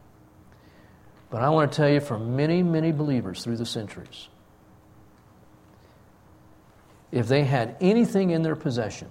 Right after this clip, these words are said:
that they were willing to die for before they would give up, it was this book. They would have all their goods confiscated, have their homes burned down, and even forfeit their lives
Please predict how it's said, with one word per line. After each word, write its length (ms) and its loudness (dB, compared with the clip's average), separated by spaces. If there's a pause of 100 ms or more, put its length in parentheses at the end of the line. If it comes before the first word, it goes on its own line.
(460)
that 120 -6
they 140 0
were 120 0
willing 340 -2
to 100 -8
die 460 -6
for 340 -14 (440)
before 320 -2
they 140 -2
would 160 -6
give 180 -8
up, 240 -14 (680)
it 100 -6
was 160 -10
this 140 -12
book. 340 -18 (1900)
They 120 0
would 140 4
have 240 4
all 220 4
their 120 4
goods 300 2
confiscated, 640 -6 (760)
have 220 2
their 120 0
homes 340 2
burned 320 -2
down, 260 -8 (760)
and 140 -2
even 280 2
forfeit 480 -2
their 180 -2
lives 500 -8